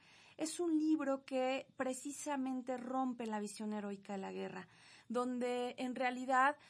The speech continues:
no existe la gloria, sino más bien el lado oscuro de la guerra, ¿no? Y a propósito de esto, también creo que es muy importante mirar que en la historia de la literatura,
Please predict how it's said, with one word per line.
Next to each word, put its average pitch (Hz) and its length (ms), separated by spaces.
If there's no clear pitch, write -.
no 262 140
existe 269 600
la 226 140
gloria, 233 540
sino 220 300
más 233 260
bien 240 360
el 220 140
lado 233 200
oscuro 226 540
de 202 100
la 196 140
guerra, 196 380
¿no? 196 240
Y 320 420
a 320 140
propósito 381 560
de 285 140
esto, 254 420
también 285 640
creo 285 320
que 294 140
es 294 160
muy 277 420
importante 233 640
mirar 214 420
que 269 340
en 285 180
la 277 60
historia 349 380
de 392 80
la 285 80
literatura, 220 800